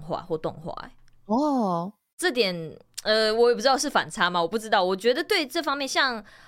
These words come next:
Speaker 1: 呃，有一个很久很久以前的作品，
Speaker 2: 嗯。
Speaker 1: 尸体派对，你应该听过。
Speaker 2: 有啊，我有看。
Speaker 1: 呃，这个就算是，应该算是蛮经典的猎奇的作品吧。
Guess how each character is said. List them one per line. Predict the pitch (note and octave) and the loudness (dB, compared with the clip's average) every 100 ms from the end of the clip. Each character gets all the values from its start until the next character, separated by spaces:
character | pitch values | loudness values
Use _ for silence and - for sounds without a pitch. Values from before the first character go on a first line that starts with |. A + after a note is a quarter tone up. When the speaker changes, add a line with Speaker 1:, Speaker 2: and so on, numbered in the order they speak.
| - | 0
Speaker 1:
呃， | A3 G#3+ G#3 G#3 G#3 | 4 6 6 6 4
有 | F3+ | 0
一 | |
个 | F3+ F#3+ | 0 0
很 | F#3 G#3+ | 0 -2
久 | A3+ | -2
很 | A3 G3 | -4 -2
久 | F3+ | -2
以 | |
前 | E3+ | -4
的 | D3 | -8
作 | - C#3+ | -6 -6
品， | - - - - - _ - | -6 -12 -20 -20 -20 _ 0
Speaker 2:
嗯。 | C4 G3 G3+ _ | 2 2 -4 _
Speaker 1:
尸 | - C4+ | -10 -6
体 | C#4+ | -2
派 | A3+ G#3 | 0 0
对， | G3 F3+ | 0 -2
你 | |
应 | D#3 | -2
该 | E3 | -4
听 | E3 | -4
过。 | D3+ D3 - _ _ _ _ _ - | -6 -8 -8 _ _ _ _ _ 4
Speaker 2:
有 | A3 | 6
啊， | C#4+ | 8
我 | F#4 | 10
有 | F4 | 8
看。 | - C4+ B3 G3+ E3+ G3+ | 4 2 2 2 -2 -4
Speaker 1:
呃， | G#3 A3 G#3+ G#3+ | 0 2 2 0
这 | G3+ D#4 | 0 0
个 | C4 | 0
就 | B3 | 0
算 | B3+ B3+ A3+ | -2 -2 -2
是， | A3+ | -4
应 | A3+ | -2
该 | A#3 | -2
算 | A#3 C4 | 0 -2
是 | A#3 | -2
蛮 | A#3 E3 F3 | 0 0 -2
经 | G3+ D#4+ | -8 -6
典 | D4 F3+ | -4 -2
的 | |
猎 | F3+ B3+ | -2 -2
奇 | F3 - D3+ | -2 -4 -6
的 | D#3 D3 C#3+ | -4 -6 -4
作 | G3+ | -4
品 | E3 D3 | -4 -6
吧。 | F#2+ - | -10 -14